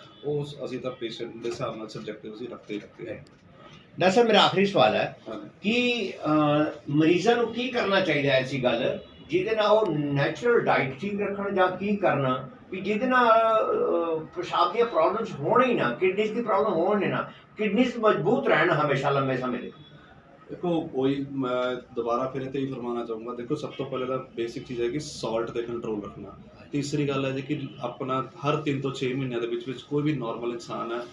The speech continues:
Speaker 1: ਚਾਹੇ ਉਹ ਕੋਈ ਦਿੱਕਤ ਨਾ ਹੋਵੇ, ਫਿਰ ਵੀ ਚੈੱਕਅਪ ਕਰਾਉਣ, ਆਪਣਾ ਸ਼ੂਗਰ ਦਾ ਚੈੱਕਅਪ ਕਰਾਉਣ, ਬਲੱਡ ਪ੍ਰੈਸ਼ਰ ਦਾ ਚੈੱਕਅਪ ਕਰਾਉਣ,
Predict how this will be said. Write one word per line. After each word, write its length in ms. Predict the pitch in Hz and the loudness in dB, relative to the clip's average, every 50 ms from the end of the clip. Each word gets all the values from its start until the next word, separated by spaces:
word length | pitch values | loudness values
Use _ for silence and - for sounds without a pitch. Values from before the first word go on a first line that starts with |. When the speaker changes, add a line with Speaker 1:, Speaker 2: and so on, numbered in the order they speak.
| - - - | -18 -12 -6
Speaker 1:
ਚਾਹੇ 180 | 127 120 127 139 | -4 -2 0 0
ਉਹ 120 | 151 156 | -2 -2
ਕੋਈ 280 | 147 - - 135 139 127 | -4 -6 -6 -4 -4 -4
ਦਿੱਕਤ 340 | 117 120 117 - 117 120 | -4 -6 -6 -6 -6 -6
ਨਾ 100 | 127 123 | -6 -6
ਹੋਵੇ, 160 | 113 110 107 107 | -6 -6 -6 -8
ਫਿਰ 240 | - - 156 165 | -6 -6 -6 -4
ਵੀ 100 | 156 160 | -2 -4
ਚੈੱਕਅਪ 400 | 165 156 139 120 - 127 117 - | -4 -4 -6 -8 -8 -8 -8 -8
ਕਰਾਉਣ, 300 | - 123 113 117 120 120 120 - - - - - | -6 -6 -4 -2 -4 -4 -6 -8 -12 -18 -16 -16
ਆਪਣਾ 220 | - - 131 135 | -12 -8 -8 -6
ਸ਼ੂਗਰ 340 | 131 - - 123 117 127 123 | -6 -6 -6 -6 -4 -4 -4
ਦਾ 100 | 127 127 | -4 -4
ਚੈੱਕਅਪ 340 | 120 123 117 123 120 - - | -6 -6 -8 -8 -8 -8 -6
ਕਰਾਉਣ, 260 | 131 117 117 120 120 | -6 -4 -4 -4 -4
ਬਲੱਡ 400 | 117 - 104 - - 120 139 139 | -6 -10 -14 -6 -2 0 0 0
ਪ੍ਰੈਸ਼ਰ 360 | 139 - 131 120 120 131 120 | 0 -2 -4 -4 -4 -6 -8
ਦਾ 100 | 117 120 | -8 -8
ਚੈੱਕਅਪ 340 | 117 120 113 - 117 113 - | -8 -8 -8 -8 -8 -8 -8
ਕਰਾਉਣ, 320 | 127 117 117 113 117 120 | -8 -6 -6 -4 -4 -6